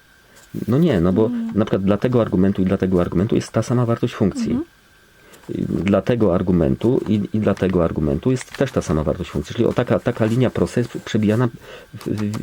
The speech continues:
Speaker 1: w nieskończenie wielu m-, miejscach.
Speaker 2: Mhm.
Speaker 1: Wobec czego funkcja sinus ma funkcję odwrotną? Nie, nie ma funkcji odwrotnej. Więc trzeba zrobić z, z niej funkcję różnowartościową, czyli trzeba ją obciąć.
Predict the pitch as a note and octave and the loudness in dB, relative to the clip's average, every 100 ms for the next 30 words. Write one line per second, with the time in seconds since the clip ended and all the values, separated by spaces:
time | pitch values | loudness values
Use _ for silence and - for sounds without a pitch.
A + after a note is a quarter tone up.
0 | - A2+ A#2 - - A#2+ B2+ B2+ - A#2+ | -4 0 0 0 0 2 4 2 2 0
1 | - A#2+ E2+ - A#1 - - C#4 D4 - | 2 2 0 -2 -6 -6 -12 -10 -10 -14
2 | _ - - - - - A2+ B2+ A#2+ B2+ | _ -20 -20 -20 -8 0 0 2 0 0
3 | B2 - - A2+ B2 A2+ A2+ A2 G#2+ G2 | 0 0 2 0 2 0 0 0 0 0
4 | F#2+ A2+ C#3+ - B2+ A#1+ G#2+ C3 - - | 0 0 -2 0 0 2 0 0 -2 -4
5 | D#2+ D#2+ - - - - - - - - | -2 -2 -2 -8 -10 -18 -20 -20 -20 -6
6 | - G2+ - - B2+ C3 G2 G2+ B2+ - | -4 -4 -6 -4 0 0 0 0 0 -4
7 | F2+ F2 G2+ G2+ G2 E2+ B2 - A2 - | -8 -8 -4 0 2 2 0 -2 -4 -2
8 | A#2 A#2 B2+ G#2 F2 D#2+ - D#2 G2 G2+ | -2 0 2 2 0 -4 -6 -6 -4 -2
9 | A2+ A#2+ A#2+ - B2+ - A2+ A#2+ | 0 0 0 -2 -4 -4 -6 -6